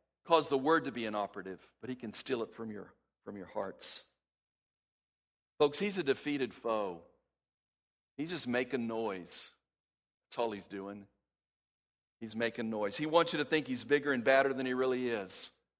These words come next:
I love the, one of the first accounts of, of psychological warfare is back to the,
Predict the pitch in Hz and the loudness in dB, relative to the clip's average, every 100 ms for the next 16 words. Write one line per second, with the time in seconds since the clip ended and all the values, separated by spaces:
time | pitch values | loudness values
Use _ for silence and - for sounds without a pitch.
0 | _ _ _ _ _ _ _ - 147 170 | _ _ _ _ _ _ _ 2 8 10
1 | 151 139 139 170 147 127 - 175 175 156 | 10 6 8 6 6 2 4 4 4 0
2 | - 165 170 - 147 110 - - - 135 | 0 4 4 6 0 0 -10 -16 -2 0
3 | - 170 170 165 156 165 156 143 147 139 | 4 6 6 8 8 8 4 2 2 4
4 | 147 156 156 135 117 113 143 143 - 123 | 6 6 6 2 4 2 4 4 2 -4
5 | 113 | -4